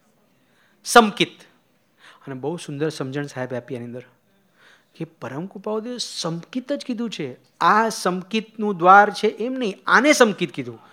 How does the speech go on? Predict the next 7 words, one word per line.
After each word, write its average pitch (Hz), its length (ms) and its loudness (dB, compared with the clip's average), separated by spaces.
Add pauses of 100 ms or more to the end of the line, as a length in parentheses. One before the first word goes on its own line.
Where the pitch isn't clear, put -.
(320)
કોને 247 240 6
સમકિત 277 360 0
કીધું? 262 380 -6 (1120)
સ્વચ્છંદ 208 420 2
મત 220 180 0
આગ્રહ 180 340 6
તજી 226 500 -2